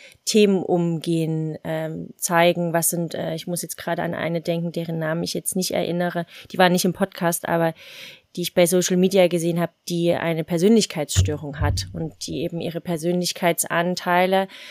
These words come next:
durch, äh, die Dissoziation immer wieder auch mal vor die Kamera bringt. Und das finde ich schon, ähm, wichtig und gut, dass, ähm, wir einfach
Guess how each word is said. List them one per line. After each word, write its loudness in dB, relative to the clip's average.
durch, -2
äh, -4
die -4
Dissoziation -2
immer 0
wieder 2
auch -4
mal 2
vor 0
die 2
Kamera 4
bringt. -10
Und -6
das -6
finde -2
ich -2
schon, 0
ähm, 0
wichtig 2
und -4
gut, -2
dass, 0
ähm, -4
wir 0
einfach -4